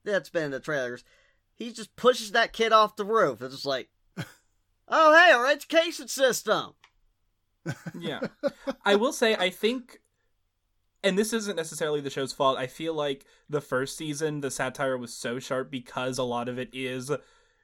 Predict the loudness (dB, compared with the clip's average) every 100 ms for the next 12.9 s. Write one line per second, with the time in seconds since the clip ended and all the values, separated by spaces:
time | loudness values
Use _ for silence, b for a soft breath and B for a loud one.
0 | b _ _ _ -2 -2 0 -4 -4 -4
1 | -6 -6 -6 -6 -8 -4 -2 -2 -2 -4
2 | -4 -6 -8 -8 -6 -6 -4 -4 -4 -2
3 | -2 -2 -4 -2 -2 -4 b b b -6
4 | -4 -4 -4 -2 -2 -2 -6 -12 -6 -4
5 | -4 -4 -8 -8 -6 -6 -8 -14 -8 -6
6 | -4 -6 -6 -6 -6 -8 -8 -6 -6 -6
7 | -6 -6 -6 -4 -4 -2 -4 -8 -8 -4
8 | -4 -4 -4 -4 -6 -6 -8 -8 -8 -8
9 | -8 -8 -6 -6 -8 _ b b b b
10 | -4 -2 -2 0 0 0 -2 -6 -4 -4
11 | -4 -4 -2 -2 -4 -6 -4 -4 -4 -4
12 | -4 -6 -6 -4 -4 -4 -4 -2